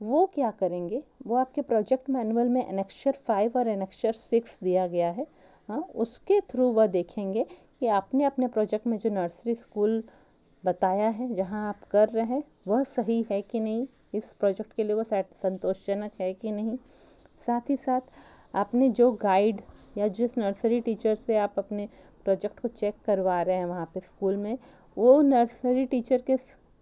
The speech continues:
सर्टिफिकेट सही है कि नहीं, डिग्री सही है कि नहीं, जिस तरह से इग्नू ने मांगा है। ठीक है, ये सारी चीज़ों की चेकिंग की जिम्मेदारी किस पे रहेगी? आपके अपने स्टडी सेंटर के कोऑर्डिनेटर पे रहेगी।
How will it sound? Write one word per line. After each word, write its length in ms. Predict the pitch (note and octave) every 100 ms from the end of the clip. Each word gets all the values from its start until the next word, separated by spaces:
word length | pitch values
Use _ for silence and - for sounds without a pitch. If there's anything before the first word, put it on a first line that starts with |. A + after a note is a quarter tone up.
| -
सर्टिफिकेट 640 | G#3+ G3+ G#3 G#3+ A#3+ A#3
सही 360 | - A3+ A#3 A3
है 60 |
कि 120 | G#3 A3
नहीं, 180 | A3+
डिग्री 380 | F#3+ G#3 F#3+ B3
सही 400 | A#3+ A#3 G#3+ B3
है 140 | B3 A3
कि 120 | A#3
नहीं, 220 | A3+ B3
जिस 240 | G#3 G3+
तरह 140 | - G3+
से 200 | - A3+
इग्नू 240 | F#3+ F#3+
ने 120 | G#3+
मांगा 440 | B3 E3 D#3 E3+ E3+
है। 100 | D3+ - _ - - - -
ठीक 160 | G#3+ D#4
है, 80 | - - _
ये 100 | B3
सारी 360 | C#4 C#4+ C#4 D#4
चीज़ों 280 | D4+ C4 C4+
की 100 | C#4
चेकिंग 440 | - A#3+ C4+ C4+
की 100 | C#4
जिम्मेदारी 480 | A#3 A#3 A#3 A3+ A#3+
किस 200 | - -
पे 140 | -
रहेगी? 400 | C4 B3 A#3 C#4+ -
आपके 300 | F3+ F3+ -
अपने 280 | G#3+ - A3+
स्टडी 320 | - G3 F#3
सेंटर 360 | G#3 F#3 F3 F#3+
के 220 | - F4 - - _ _
कोऑर्डिनेटर 540 | - F#3 F#3+ E3+ F3 F3 G#3+
पे 60 |
रहेगी। 440 | F3+ D#3+ C3 -